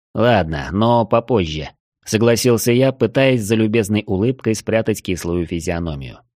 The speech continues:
«Ты тогда кошечку и котика возьми», принялась инструктировать меня соседка. «Чуть сероватых таких, на наших сиамских похожи. Черных только не тащи,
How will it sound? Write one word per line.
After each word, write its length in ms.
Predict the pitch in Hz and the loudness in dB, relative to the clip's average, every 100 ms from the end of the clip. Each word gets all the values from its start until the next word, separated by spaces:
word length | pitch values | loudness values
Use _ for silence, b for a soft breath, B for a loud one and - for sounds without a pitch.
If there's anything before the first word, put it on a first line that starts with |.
| _ _ _ _ _ | _ _ _ _ _
«Ты 380 | - 127 120 120 | 0 0 0 0
тогда 360 | 120 120 123 120 | 0 0 0 -2
кошечку 580 | 170 170 98 - 90 | -2 -2 -2 -2 0
и 160 | 104 160 | 2 0
котика 540 | 160 117 - 95 90 85 | 0 -2 0 -4 -2 -4
возьми», 460 | 82 90 82 76 _ _ _ _ _ - | -4 -4 -4 -6 _ _ _ _ _ -4
принялась 500 | 95 104 107 107 - | 0 2 4 2 0
инструктировать 760 | 110 - 98 87 101 98 95 - | -6 -2 -2 0 -2 0 -2 -2
меня 260 | 95 90 | -2 -2
соседка. 580 | 87 87 80 69 - - _ _ _ _ _ _ | -2 -4 -6 -8 -12 -16 _ _ _ _ _ _
«Чуть 240 | - 120 92 | -4 -4 0
сероватых 640 | 135 127 135 113 - 82 | 0 2 2 0 -2 -6
таких, 500 | - 82 - 67 - _ - | -6 -6 -8 -10 -14 _ 0
на 160 | 120 | 2
наших 380 | 127 104 - 98 | 4 2 0 -2
сиамских 560 | - 131 85 - 90 - | 0 0 -2 -6 -8 -6
похожи. 540 | - - 85 71 - _ _ _ _ | -8 -2 -4 -4 -14 _ _ _ _
Черных 440 | - 151 131 131 | 2 4 4 4
только 300 | - 120 113 | 2 2 2
не 120 | 110 104 | 0 2
тащи, 500 | 104 101 98 87 | 0 0 -2 -2